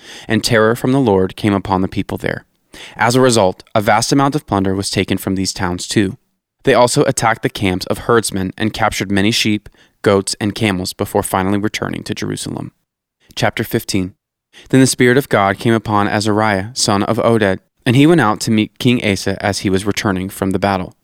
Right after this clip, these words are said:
"Listen to me, Asa," he shouted. Listen, "All you people of Judah and Benjamin, the Lord will stay with you as long as you stay with him.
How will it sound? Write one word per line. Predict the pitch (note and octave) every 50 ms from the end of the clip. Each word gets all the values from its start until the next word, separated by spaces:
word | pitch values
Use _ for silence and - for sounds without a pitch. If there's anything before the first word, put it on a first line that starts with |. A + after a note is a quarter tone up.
| _ _ _ _ _ _ _ _ _ _ _ -
"Listen | A#2+ B2+ C3+ - C3+ A#2+
to | G#2 - G#2+
me, | G2+ G2 F#2+ F#2
Asa," | G2 F2+ - - F#2+ G2+ A#2 - _ _ _ _ _
he | - A2+
shouted. | G#2 - - F#2+ F#2+ F#2 G2 F#2+ - _ _ _ _ _ _ _ _ _ _ _ - - - _
Listen, | - B2+ C3 B2+ - - G2+ F#2 - - _ _ _ _ - - - - - -
"All | - A#2+ C3 C#3+
you | C#3+ D3 C#3
people | - D3 C3+ - C3 B2+ B2+
of | A#2 G#2+
Judah | A2 B2 A#2 G#2+ G#2+ G#2+
and | - A2+ A2
Benjamin, | G#2+ A2 A2 G#2 G#2 G2 F#2 F2+ F2+ - _ _ _ _ _ _ _ _
the | B2 C#3
Lord | C#3 C3+ C3 C3 C#3+ C#3
will | C#3 D#3
stay | D3+ - - D#3 D3+
with | C#3+ C#3 - -
you | A2+ G#2+ G2+ G2+
as | - A#2 A2
long | A#2 A2+ A#2 A#2+
as | A#2+ A2
you | G#2+ G#2
stay | - - A2+ G#2
with | G2+ G2+ G2+ -
him. | B2 A#2 G#2 F#2 F#2